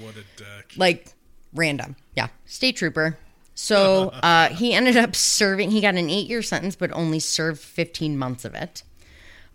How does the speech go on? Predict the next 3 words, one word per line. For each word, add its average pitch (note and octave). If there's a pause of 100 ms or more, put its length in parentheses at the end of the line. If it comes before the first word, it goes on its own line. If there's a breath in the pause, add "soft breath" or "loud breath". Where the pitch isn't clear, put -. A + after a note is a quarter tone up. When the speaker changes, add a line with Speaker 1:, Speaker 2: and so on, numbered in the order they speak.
Speaker 2:
Um, D#3 (2250 loud breath)
let's -
see. -